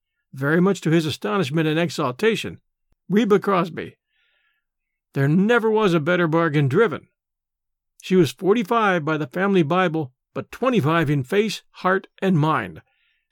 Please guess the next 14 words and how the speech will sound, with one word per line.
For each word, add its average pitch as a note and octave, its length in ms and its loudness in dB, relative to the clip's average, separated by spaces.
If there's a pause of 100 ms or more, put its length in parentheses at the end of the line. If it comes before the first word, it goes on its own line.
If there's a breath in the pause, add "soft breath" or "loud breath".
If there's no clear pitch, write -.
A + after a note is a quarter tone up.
(140)
while D#3+ 160 0
he D#3+ 160 4
would A#3+ 180 6
have D#3+ 80 0
been D#3+ 140 0
printed A3 340 -2
as D3 160 -2
sixty E3+ 440 -2
in D3+ 100 0
Who's F#3 320 0
Who A3 180 2
in F#3 100 4
New F3+ 140 4
Hampshire, G3+ 480 -4